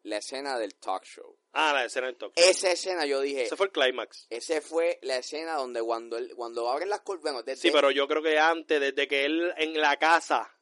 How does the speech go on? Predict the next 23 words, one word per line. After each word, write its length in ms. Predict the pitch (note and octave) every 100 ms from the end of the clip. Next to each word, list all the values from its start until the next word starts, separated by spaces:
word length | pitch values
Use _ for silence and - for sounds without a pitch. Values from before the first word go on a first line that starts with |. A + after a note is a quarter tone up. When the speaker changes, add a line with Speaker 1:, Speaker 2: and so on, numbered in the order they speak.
| -
Speaker 2:
está 300 | C3 - B2+
con 100 | C#3
la 100 | D3
pistola 540 | D3+ - D#3 C3+ G#2+ _ _ _ _
y 100 | B2+
se 120 | B2
la 80 | B2
apunta. 460 | A2+ A#2+ A#2+ G#2+ - _ _ _ _
Porque 200 | C3 B2+
ya 100 | B2+
tú 80 | C#3
sabes 240 | D#3+ D3+
por 140 | C#3 B2+
dónde 200 | B2 B2
va. 160 | G#2+ _ _ _
Speaker 1:
Exacto, 540 | E3 D#3+ F3 D#3 - B2+
Speaker 2:
Y 40 |
Speaker 1:
pero 180 | - D3+
Speaker 2:
después 200 | C#3+ C3
cuando 180 | E3 D3+
hace 120 | C#3+
el 100 | E3
twist, 360 | - F3 C#3+ -